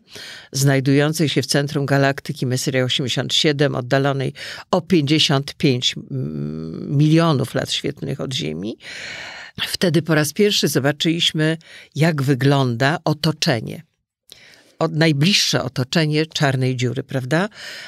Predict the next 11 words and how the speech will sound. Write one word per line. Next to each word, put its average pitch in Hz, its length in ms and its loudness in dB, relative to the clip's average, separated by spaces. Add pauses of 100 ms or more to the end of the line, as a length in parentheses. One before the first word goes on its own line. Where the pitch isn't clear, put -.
(160)
A 160 180 0
teraz, 220 680 2 (200)
odwołuję 139 540 2
się 143 160 0
znowu 143 300 0
do 131 480 2 (600)
tych - 280 -2
badań 131 380 2
naukowców 131 640 0
z - 40 -2
Stanford, 147 720 -4